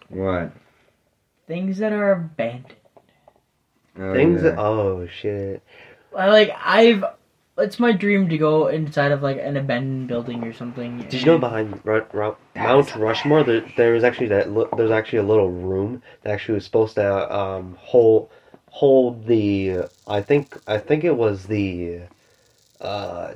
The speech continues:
Speaker 3: Declaration of Independence.
Speaker 1: No, oh, no, I think it was the Articles of Confederation.
Speaker 3: That one, yeah. The Articles. It used to, it was supposed to be like a little library, but it was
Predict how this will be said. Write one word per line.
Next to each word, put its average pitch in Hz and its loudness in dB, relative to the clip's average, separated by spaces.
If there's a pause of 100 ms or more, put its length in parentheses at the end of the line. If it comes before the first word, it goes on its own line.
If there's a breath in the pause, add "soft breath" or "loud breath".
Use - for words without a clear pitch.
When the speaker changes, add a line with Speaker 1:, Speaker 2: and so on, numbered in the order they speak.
(100)
Speaker 3:
Declaration 113 -2
of 92 -16
Independence. 92 -12 (1200 loud breath)
Speaker 1:
No, 131 -2
oh, 135 -4
no, 131 -6
I 123 0
think 190 -4
it 214 -4
was 214 0
the 160 -2
Articles 127 2
of 117 -12
Confederation. 90 -4
Speaker 3:
That 120 4
one, 92 -12 (180)
yeah. 107 2 (920 loud breath)
The 117 0
Articles. 107 -2 (480)
It 143 2
used 160 2
to, 143 0
it - -2
was 131 4
supposed 156 0
to - -14
be 147 6
like 120 2
a 110 2
little 107 4
library, 92 -4 (880 soft breath)
but 143 4 (220)
it 135 6
was 104 0